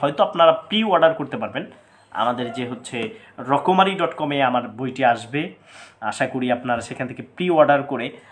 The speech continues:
আপনার বইটি নিতে পারবেন। And, আহ, mainly নাস্তিক্য ধর্ম mainly কী এবং নাস্তিক্য ধর্ম আমাদেরকে আসলে কী দিচ্ছে, যেটিতে আমাদের একটি সমাজ ব্যবস্থাকে গঠন করা আদৌ সম্ভব কিনা,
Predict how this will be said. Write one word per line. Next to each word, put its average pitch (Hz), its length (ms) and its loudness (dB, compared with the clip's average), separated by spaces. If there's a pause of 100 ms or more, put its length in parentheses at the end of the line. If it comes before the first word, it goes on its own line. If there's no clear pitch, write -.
(140)
আপনার 120 260 -2
বইটি 120 300 -8
নিতে 120 200 -4
পারবেন। 113 280 -2
And, 110 800 -6
আহ, 117 340 0
mainly 156 400 0
নাস্তিক্য - 600 -2
ধর্ম 123 320 -4
mainly 127 240 -8 (140)
কী 180 220 -4 (380)
এবং 127 160 -4
নাস্তিক্য 135 420 -4
ধর্ম 131 320 -4
আমাদেরকে 139 420 0
আসলে 151 280 -8 (160)
কী 214 120 -4
দিচ্ছে, 196 500 -4 (300)
যেটিতে 139 340 -2
আমাদের 131 280 0
একটি 135 240 -8
সমাজ 143 320 -2
ব্যবস্থাকে 135 520 -4
গঠন 131 280 -6
করা 131 200 2
আদৌ 147 240 2
সম্ভব 135 400 -4
কিনা, 117 200 -8